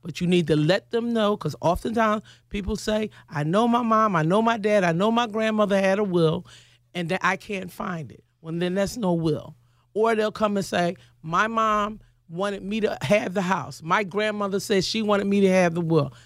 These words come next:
No such, uh, the, the house. No such thing as a verbal will. And I see a lot of tears, and I see a lot of fighting and a lot of confusion, and it costs your family a lot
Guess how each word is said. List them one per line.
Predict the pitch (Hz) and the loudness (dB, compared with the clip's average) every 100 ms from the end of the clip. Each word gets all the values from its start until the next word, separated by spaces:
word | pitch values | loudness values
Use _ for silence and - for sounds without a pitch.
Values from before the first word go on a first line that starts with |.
| _ _ | _ _
No | 151 160 185 208 | -4 2 4 4
such, | - 220 196 - 180 | 2 0 0 -4 -2
uh, | |
the, | 165 170 | 0 2
the | 175 | 2
house. | 165 139 131 - _ _ - | 2 -2 -8 -20 _ _ -10
No | 170 208 | -2 0
such | 226 - 214 - | 0 0 0 -2
thing | 208 190 175 | -2 0 2
as | 165 | 2
a | |
verbal | 156 170 165 165 160 | 4 4 4 2 0
will. | 147 - - _ _ _ _ _ | 0 -2 -10 _ _ _ _ _
And | 156 143 | -10 -4
I | 160 175 | -2 -2
see | - 180 | -4 -4
a | - 147 | -2 0
lot | 147 170 208 | 2 4 2
of | 240 | -2
tears, | - 226 202 202 208 - _ - | -2 2 2 0 -2 -12 _ -10
and | 156 | -6
I | 160 | -4
see | - 170 | -2 0
a | |
lot | 151 160 185 | 2 2 2
of | 220 | 0
fighting | - - 196 185 185 202 - _ _ - | -4 -2 0 0 -2 -6 -12 _ _ -8
and | 170 160 156 - 151 | -4 -4 -6 -8 -6
a | |
lot | 156 170 196 214 | -2 2 2 0
of | |
confusion, | - 240 - 196 180 160 185 - - _ | -6 -8 -4 -2 0 0 -4 -6 -14 _
and | 160 160 | -6 -4
it | - | -2
costs | - 196 190 - | 0 2 0 -2
your | 190 | -6
family | 196 - 180 165 160 165 - - _ _ | -4 -4 -2 -2 -2 -4 -10 -20 _ _
a | 151 | -10
lot | 151 156 170 180 | -6 0 2 2